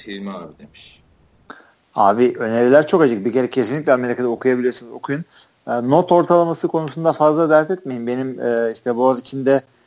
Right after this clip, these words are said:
Speaker 2: e, üçün altındaydı. İki seksen dokuzda mı ne bitirmiştim? Onunla gittim Purdue'ye ki Purdue, e, teknik olarak çok iyi bir, e, okuldur. S A T'ye falan gireceksiniz.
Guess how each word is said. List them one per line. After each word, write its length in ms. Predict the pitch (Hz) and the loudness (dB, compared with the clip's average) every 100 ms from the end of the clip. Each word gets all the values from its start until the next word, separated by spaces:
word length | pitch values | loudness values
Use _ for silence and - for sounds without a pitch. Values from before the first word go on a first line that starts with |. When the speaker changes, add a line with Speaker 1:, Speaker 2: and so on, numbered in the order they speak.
| _ _ - | _ _ -10
Speaker 2:
e, 20 | 127 123 120 120 | -6 -2 0 0
üçün 340 | 117 139 - 151 | -2 -4 0 4
altındaydı. 720 | 139 127 151 147 123 113 87 117 - 151 | 4 4 4 4 6 2 -2 -10 -12 -12
İki 160 | 143 | -8
seksen 360 | 139 127 131 131 | -2 0 2 2
dokuzda 260 | 127 135 | 2 2
mı 100 | 123 | 2
ne 100 | 123 | 2
bitirmiştim? 520 | 127 120 110 - - 185 - - | 0 0 -6 -4 -4 -4 -6 -4
Onunla 260 | 147 160 143 | 2 4 4
gittim 320 | 110 - 120 | 4 0 -4
Purdue'ye 400 | - 117 127 202 | 0 2 6 4
ki 220 | 196 120 | 4 0
Purdue, 360 | 127 131 135 156 - 131 120 120 117 | 4 4 6 4 4 2 4 4 2
e, 40 | |
teknik 360 | - 131 147 147 | 0 0 0 0
olarak 240 | 135 143 | 2 2
çok 200 | - 139 | 0 -2
iyi 160 | 147 131 | 0 0
bir, 220 | 113 104 | 0 -4
e, 420 | 107 113 104 101 101 _ _ - | -10 -18 -16 -18 -18 _ _ -14
okuldur. 420 | 117 - 120 139 226 - - - - _ _ - | -12 -8 2 2 2 -2 -20 -20 -20 _ _ 2
S 280 | 180 - 202 | 2 6 4
A 40 | |
T'ye 280 | 202 208 214 | 4 2 2
falan 280 | 190 208 180 | 2 0 -2
gireceksiniz. 800 | 127 113 107 120 139 233 - | -4 -4 -8 -10 -12 -12 -16